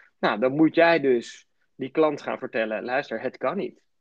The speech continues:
Nou, succes. Dat is zo moeilijk, want je bent bang om die orde te verliezen,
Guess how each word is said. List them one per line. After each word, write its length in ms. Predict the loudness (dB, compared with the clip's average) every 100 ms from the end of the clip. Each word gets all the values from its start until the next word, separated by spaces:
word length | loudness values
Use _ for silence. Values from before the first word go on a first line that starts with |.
| _ _ _ _
Nou, 180 | -6 -6
succes. 520 | -6 -8 -6 -6 -6
Dat 160 | -10 -10
is 260 | -10 -8
zo 300 | 0 2 2
moeilijk, 460 | 0 0 0 -4 -6
want 220 | -4 -4
je 120 | -4 -4
bent 240 | -4 0
bang 180 | 2 2
om 100 | -2
die 160 | -2
orde 240 | 2 2 0
te 120 | -6
verliezen, 640 | -8 -4 -4 -4 -4 -6